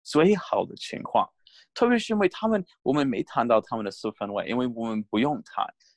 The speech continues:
因为我们都知道 Cousins 是一个非常，呃，怎么说，非常 like, on target，非常 accurate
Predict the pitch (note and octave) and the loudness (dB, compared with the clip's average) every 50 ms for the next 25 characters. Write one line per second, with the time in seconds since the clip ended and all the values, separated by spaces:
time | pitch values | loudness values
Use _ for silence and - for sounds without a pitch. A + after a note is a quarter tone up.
0 | _ _ B2+ B2+ C3+ C3+ B2+ B2+ B2 D#3+ D#3+ C#3 C#3 D3 E3 C3 - - - - | _ _ 0 2 2 4 2 2 2 2 2 2 2 2 2 2 0 -2 2 2
1 | D3+ D3+ - C#3+ C3 B2 - - A2+ G2+ A2 A2 - - - C3 C#3 - - - | 2 2 4 0 -2 -2 -2 -4 -2 -2 -2 -4 -4 -2 0 0 0 2 0 0
2 | A#2+ A2+ G#2+ - _ _ _ _ _ - - - - G2 G2+ G2+ G2+ G2+ G2 G2 | 0 0 0 -4 _ _ _ _ _ -20 -12 0 2 4 6 6 6 4 2 -4
3 | - - _ _ _ _ _ _ _ - G2 G2+ G2+ - - A#2 A2 G#2+ A2 - | -10 -18 _ _ _ _ _ _ _ -14 -14 -12 -12 -4 0 0 2 2 0 -4
4 | _ - B2+ B2+ - C3 A#2+ A2 G#2+ G#2 - - _ _ _ _ _ - - A2 | _ -4 -4 -2 0 0 0 0 -2 -6 -12 -20 _ _ _ _ _ -4 -4 -4
5 | G#2+ - _ G2+ A2 A#2 A#2 A#2 A#2 A#2 A#2 A#2+ B2 A#2+ - - A#2+ A#2 B2 A2+ | -4 -2 _ 0 2 2 0 -2 -6 -10 -6 -6 -6 -6 -2 2 4 4 4 2
6 | A2 - - _ _ A#2 A2+ - - A#2 G#2+ G#2 G2+ _ - A2 A2+ - - - | -2 -8 -12 _ _ -10 -10 -6 -6 -8 -8 -8 -8 _ -4 -4 -4 -6 -6 -10
7 | G#2 G2+ - | -10 -10 -10